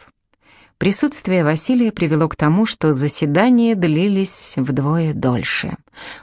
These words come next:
Он пыжился и распускал хвост, словно павлин, выступая по каждому вопросу, толкая длинные пафосные речи о патриотизме, стратегии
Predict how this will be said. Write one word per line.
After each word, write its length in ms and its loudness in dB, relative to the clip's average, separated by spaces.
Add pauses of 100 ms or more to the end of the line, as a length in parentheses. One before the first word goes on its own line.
Он 180 2
пыжился 960 0
и 120 0
распускал 560 -2
хвост, 600 -2
словно 400 0
павлин, 560 2 (320)
выступая 640 0
по 120 -2
каждому 420 2
вопросу, 680 0 (300)
толкая 460 2
длинные 640 2
пафосные 680 0
речи 320 0
о 60 0
патриотизме, 960 0 (220)
стратегии 1000 0